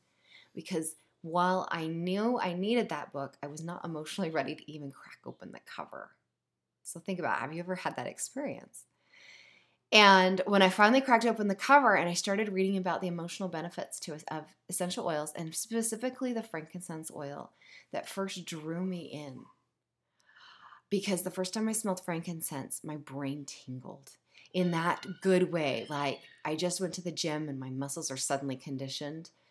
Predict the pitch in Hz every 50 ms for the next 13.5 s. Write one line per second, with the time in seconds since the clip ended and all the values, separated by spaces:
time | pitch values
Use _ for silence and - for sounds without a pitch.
0 | _ _ _ - - - - 180 170 180 185 196 190 - - 208 202 214 233 240
1 | 262 269 269 - - - - - 175 180 - 190 180 180 196 - - 170 165 160
2 | 170 165 151 151 143 135 151 147 - - - _ 175 175 175 185 180 170 156 135
3 | 156 156 156 151 143 147 143 139 - - - 120 - - - 143 180 170 147 160
4 | 170 180 165 - - - 185 175 135 - - - - - - _ - - - -
5 | - - - - - - 190 196 202 202 208 214 208 202 202 190 185 185 - 202
6 | 190 185 180 165 151 117 156 147 165 175 165 - - 165 156 - - 165 180 208
7 | 226 226 190 165 160 160 - - - - - - - - - 165 156 160 - 175
8 | 147 - - 180 175 226 262 226 - - - - 170 170 170 190 254 247 208 -
9 | - - - - - _ _ - - - - - _ _ - 120 135 190 220 247
10 | 233 - - - - - - - 175 196 190 214 220 214 226 220 196 185 185 -
11 | 165 165 - 175 170 196 190 160 147 139 156 156 - 143 139 135 - 127 120 104
12 | 101 - - _ - - - - - - - - - - - _ - 190 180 175
13 | 170 165 160 160 156 151 156 147 -